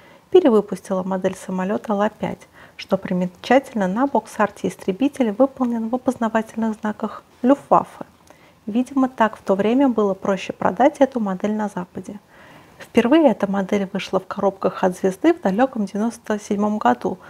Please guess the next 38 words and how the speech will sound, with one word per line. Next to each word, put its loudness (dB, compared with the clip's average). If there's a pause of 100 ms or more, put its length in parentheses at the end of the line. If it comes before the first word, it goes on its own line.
(280)
но 8
уже 4
под -2
модификацией -2 (340)
«Ф -2
Н». -2 (180)
Потом 2
в -2
двухтысячном -6
и 2
две -4
тысячи -6
третьем -2
годах, 2 (360)
«Звезда» 0
поменяла 0
коробку 0
этого -6
набора, -4 (420)
а 6
в -2
две -8
тысячи -4
шестом -2
уже 4
«Ревел» 0 (200)
выпустил -4
эту -2
же -2
модель 2
в -12
своих -4
цветах, -4 (600)
а 6
в 2
две -4
тысячи -8
десятом -2